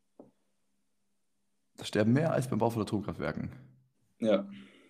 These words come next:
Speaker 2: anscheinend.
Speaker 1: Fällt mir erstmal schwer vorzustellen, aber
Speaker 2: Ja,
Speaker 1: vielleicht
Speaker 2: mhm.
Speaker 1: ist das auch so.
Speaker 2: Eben mir auch, deswegen so, hm. Aber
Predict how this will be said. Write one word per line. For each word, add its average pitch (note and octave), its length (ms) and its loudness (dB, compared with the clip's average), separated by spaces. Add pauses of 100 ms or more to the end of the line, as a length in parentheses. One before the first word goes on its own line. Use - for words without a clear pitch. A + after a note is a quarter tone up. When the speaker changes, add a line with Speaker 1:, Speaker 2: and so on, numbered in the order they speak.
(340)
Speaker 2:
anscheinend. G2+ 580 4 (2750)
Speaker 1:
Fällt G2+ 200 0
mir G2+ 60 4
erstmal F#2+ 180 2
schwer F#2+ 160 4
vorzustellen, - 720 0
aber F2+ 760 2
Speaker 2:
Ja, G2+ 280 2
Speaker 1:
vielleicht G2 280 0
Speaker 2:
mhm. - 60 -2
Speaker 1:
ist - 140 -6
das - 120 -4
auch - 140 -6
so. G#2+ 260 -2
Speaker 2:
Eben B2 220 8
mir A#2+ 180 8
auch, C3+ 200 6
deswegen G#2 400 -4
so, G2 140 2
hm. G2+ 500 -2
Aber G2 400 6